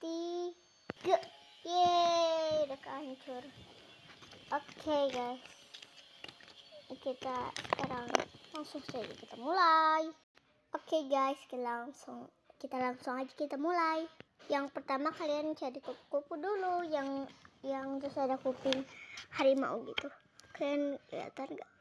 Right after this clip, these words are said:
Terus kita taruh di sini. Kali, terus kalian cari yang dua ini ya. Terus sama ini. Terus sama ini, guys. Kita cari yang ini ya.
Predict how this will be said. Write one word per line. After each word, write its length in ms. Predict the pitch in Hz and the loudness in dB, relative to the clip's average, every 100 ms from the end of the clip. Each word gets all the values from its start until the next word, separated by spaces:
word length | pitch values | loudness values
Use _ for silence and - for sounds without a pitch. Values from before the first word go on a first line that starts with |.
| _ - | _ -18
Terus 160 | - 302 | -8 -4
kita 400 | 269 254 254 247 - - - | 0 2 2 -2 -8 -14 -10
taruh 240 | 233 247 | -6 -6
di 80 | 233 | -6
sini. 720 | 247 240 214 220 233 254 294 427 - _ _ | -12 -12 -12 -10 -8 -4 -2 -2 -6 _ _
Kali, 400 | - 302 302 294 - - - - | 4 6 6 2 -2 -10 -6 4
terus 320 | 339 320 - | 6 4 4
kalian 480 | 285 285 294 320 320 | 4 6 6 4 2
cari 320 | 277 269 262 | 0 0 2
yang 400 | 262 254 254 254 | 2 2 0 -2
dua 240 | 247 233 | 0 0
ini 320 | 233 220 202 | -2 -6 -8
ya. 160 | 202 247 - - - - _ - | -8 -10 -12 -18 -20 -20 _ -2
Terus 160 | 285 294 | 0 0
sama 320 | - 285 277 | 2 2 2
ini. 480 | 262 277 277 302 339 440 508 - - - _ _ - _ - | 2 2 4 6 6 2 -2 -12 -20 -20 _ _ -20 _ 0
Terus 480 | 349 339 - - | 2 2 -4 -14
sama 320 | - 294 285 269 | -4 0 0 -2
ini, 240 | 294 320 302 262 | 0 2 0 0
guys. 240 | 254 269 - - - - | -2 -4 -10 -20 -8 -4
Kita 160 | 320 330 | 2 2
cari 160 | 339 311 | 4 2
yang 240 | 285 269 | 2 0
ini 320 | 247 233 226 | -4 -4 -6
ya. 80 | 220 | -8